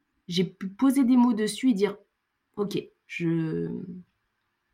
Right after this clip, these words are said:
je, je suis pas zinzin ou je, enfin, c'est pas moi qui, euh, qui en fait toute une histoire. C'est pas bien, quoi. Ce qui, ce qu'il a fait, c'est pas bien.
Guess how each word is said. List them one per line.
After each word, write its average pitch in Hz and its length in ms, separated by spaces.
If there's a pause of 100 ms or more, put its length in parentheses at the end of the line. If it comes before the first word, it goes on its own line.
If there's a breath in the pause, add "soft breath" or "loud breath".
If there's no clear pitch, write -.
(240)
je, - 200
je 175 140
suis 180 160
pas 196 160
zinzin 190 380
ou 190 240
je, 160 160
enfin, 151 320
c'est 160 140
pas 175 120
moi 185 220
qui, 180 340
euh, 151 140 (340)
qui - 80
en 175 80
fait 175 140
toute - 240
une 170 80
histoire. 180 560 (1400 soft breath)
C'est 165 160
pas 165 80
bien, 214 180
quoi. 165 160
Ce - 80
qui, - 200
ce - 100
qu'il 160 140
a 147 60
fait, 190 120
c'est 185 140
pas 170 80
bien. 208 200